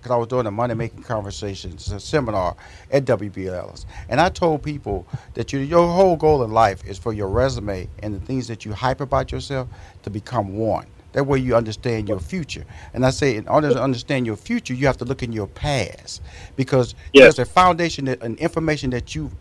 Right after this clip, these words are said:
Speaker 1: actually gained or been given in your past that will set forth economic money-making conversations for you in the future.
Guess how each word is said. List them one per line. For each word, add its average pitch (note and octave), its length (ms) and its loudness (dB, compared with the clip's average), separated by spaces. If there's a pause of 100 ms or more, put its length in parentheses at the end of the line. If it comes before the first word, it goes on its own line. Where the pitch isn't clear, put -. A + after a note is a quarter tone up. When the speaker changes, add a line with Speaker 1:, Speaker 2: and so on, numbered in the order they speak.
Speaker 1:
actually D3 360 0
gained B2+ 560 -4 (300)
or B2+ 80 8
been A#2+ 240 -2
given G3+ 260 2
in F3+ 120 -4
your C3+ 100 0
past D3+ 520 -2 (340)
that C#3 100 2
will B2+ 120 2
set - 360 0
forth F3 340 4 (320)
economic D3+ 500 4
money-making C#3 540 2
conversations C3+ 640 -2
for C3+ 160 0
you B2 80 -2
in A#2+ 80 -2
the A#2 60 -4
future. - 360 -2